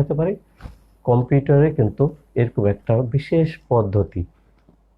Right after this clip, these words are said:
দিয়েই কিন্তু তথ্য পার হওয়ার হয়ে থাকে। তাহলে নিশ্চয়ই বুঝতে পারছো বন্ধুরা, আজকে আমাদের পড়ার বিষয় হলো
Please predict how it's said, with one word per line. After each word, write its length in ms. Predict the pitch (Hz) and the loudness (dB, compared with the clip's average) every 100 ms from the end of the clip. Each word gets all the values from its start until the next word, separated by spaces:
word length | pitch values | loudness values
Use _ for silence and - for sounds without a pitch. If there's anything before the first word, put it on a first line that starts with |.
| _ _ _ _ _ _ _ _ _ _ _ _ - | _ _ _ _ _ _ _ _ _ _ _ _ -4
দিয়েই 280 | 101 104 127 | 0 2 0
কিন্তু 220 | 101 92 143 - _ _ - | -2 -2 -4 -4 _ _ -4
তথ্য 180 | 98 - 92 87 | -4 -2 -4 -2
পার 120 | 82 85 | -2 -2
হওয়ার 160 | 87 76 | -4 -2
হয়ে 140 | 85 82 | -2 -4
থাকে। 200 | 82 82 - _ _ _ _ _ _ _ _ _ _ _ _ _ - - _ | -8 -10 -14 _ _ _ _ _ _ _ _ _ _ _ _ _ -18 -18 _
তাহলে 200 | 131 123 123 | 2 4 2
নিশ্চয়ই 260 | - 147 113 | 2 2 2
বুঝতে 200 | 113 135 | 2 2
পারছো 220 | 113 - 107 | 2 2 2
বন্ধুরা, 360 | 101 98 107 123 147 - _ _ _ - _ 101 | 2 2 4 2 0 -8 _ _ _ -20 _ -4
আজকে 360 | 98 - _ 147 143 | -4 -8 _ 2 4
আমাদের 300 | 104 95 117 160 - | 4 2 2 0 -2
পড়ার 300 | 120 107 107 98 101 | 0 2 2 2 -2
বিষয় 280 | 92 110 104 | 0 2 4
হলো 160 | 117 | 4